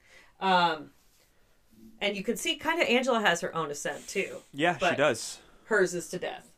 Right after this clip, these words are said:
Speaker 2: Yeah.
Speaker 1: So up on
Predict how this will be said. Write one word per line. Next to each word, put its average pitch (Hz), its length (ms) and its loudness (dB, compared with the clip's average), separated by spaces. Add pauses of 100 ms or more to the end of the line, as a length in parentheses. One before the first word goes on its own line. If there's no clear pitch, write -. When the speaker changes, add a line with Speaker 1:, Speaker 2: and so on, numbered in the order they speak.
Speaker 2:
Yeah. 95 220 -2 (220)
Speaker 1:
So 190 680 6 (1700)
up 302 340 8 (420)
on 226 440 2